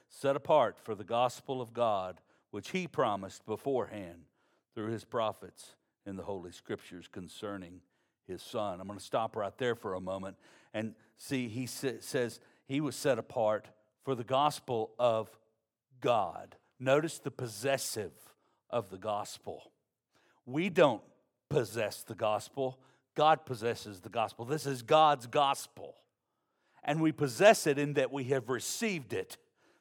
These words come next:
But God didn't received it, s-, receive it. He created it. He came up with the plan of redemption. He came up with the, uh, uh, the, uh, the thought of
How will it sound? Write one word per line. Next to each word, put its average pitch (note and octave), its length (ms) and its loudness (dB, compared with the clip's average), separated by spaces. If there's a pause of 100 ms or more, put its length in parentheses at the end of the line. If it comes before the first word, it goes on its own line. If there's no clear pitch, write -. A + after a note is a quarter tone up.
But C#3 180 -2
God F#3+ 360 10
didn't D3+ 260 4
received D#3 640 0
it, - 260 -8 (380)
s-, - 180 -14
receive D3 500 -2
it. G2 180 -6 (480)
He D#3+ 320 -2 (800)
created A2+ 640 -2
it. - 260 -20 (1200)
He F#3+ 280 0
came B2 340 -2
up A2 200 -2
with B2 140 -8
the - 80 -10
plan A#2 640 -2
of A2+ 160 -6
redemption. G#2 640 -8 (360)
He G3+ 300 -2
came C#3 320 0
up B2 220 0
with B2+ 180 -6
the, B2 180 -6 (240)
uh, A#2+ 240 6 (220)
uh, A2+ 100 -4 (200)
the, A#2 260 -4 (160)
uh, A2 220 -8
the A#2+ 140 0
thought C#3+ 520 4 (100)
of B2 340 4